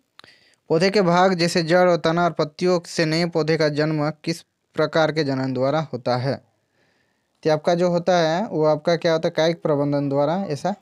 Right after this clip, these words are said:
होता है। डैश की ओर कुछ पत्ती कली-, कलिकाएं विकसित होकर मृदा में गिर जाती है और नए पौधे में विकसित हो जाती है, ठीक है।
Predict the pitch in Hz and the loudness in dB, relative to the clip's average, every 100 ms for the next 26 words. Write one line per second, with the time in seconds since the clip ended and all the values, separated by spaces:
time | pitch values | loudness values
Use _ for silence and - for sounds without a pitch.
0 | - 117 117 123 123 _ _ _ _ _ | -12 -10 -8 -10 -14 _ _ _ _ _
1 | _ _ _ _ _ _ _ _ _ _ | _ _ _ _ _ _ _ _ _ _
2 | _ _ _ 339 _ _ _ _ 147 175 | _ _ _ _ _ _ _ _ 0 0
3 | 180 - 202 202 190 196 - 175 - 185 | 0 0 2 2 2 0 0 0 0 0
4 | 175 170 175 160 - - _ - 160 170 | 0 2 0 -2 -8 -20 _ -2 0 2
5 | 185 185 170 165 175 175 175 185 180 165 | 2 2 0 -4 -6 -2 -2 0 0 -2
6 | 156 165 175 170 160 139 127 - 113 135 | 0 0 0 -2 -2 0 0 -2 -4 -4
7 | 147 170 165 151 160 165 151 147 151 - | -2 -4 -2 -2 -2 -2 -6 -6 -6 -6
8 | 120 113 113 143 127 _ _ _ _ _ | -8 -8 -10 -16 -20 _ _ _ _ _
9 | _ _ _ _ _ _ _ _ - - | _ _ _ _ _ _ _ _ -18 -18
10 | - - 185 185 135 | -20 -10 -6 -4 -6